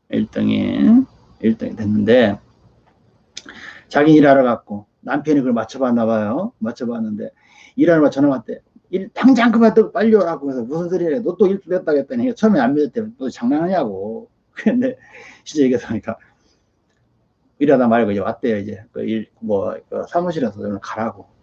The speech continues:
응? 그래서 와서 보니까 진짜 일 등이 됐대요. 됐는데 중요한 건 뭐야?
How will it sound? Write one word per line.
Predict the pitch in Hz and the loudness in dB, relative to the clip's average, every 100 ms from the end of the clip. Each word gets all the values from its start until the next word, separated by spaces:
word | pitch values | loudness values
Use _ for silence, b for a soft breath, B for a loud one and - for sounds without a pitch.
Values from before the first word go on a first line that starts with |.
| _ _ _ _ - | _ _ _ _ 2
응? | 233 269 | 2 0
그래서 | - 107 110 | -8 -10 -10
와서 | 113 98 98 - | -14 -14 -16 0
보니까 | 117 107 104 | 2 2 0
진짜 | - 104 110 | -8 -6 -4
일 | 98 104 | -4 -4
등이 | 110 101 | -4 -4
됐대요. | 107 - 101 92 95 101 104 104 - _ _ _ | -8 -6 -4 -4 -4 -4 -6 -8 -12 _ _ _
됐는데 | - 101 95 117 113 - b b b b _ | -10 -8 0 2 2 -2 b b b b _
중요한 | - 135 139 131 | 0 4 6 4
건 | 110 | 2
뭐야? | 98 98 | -2 -10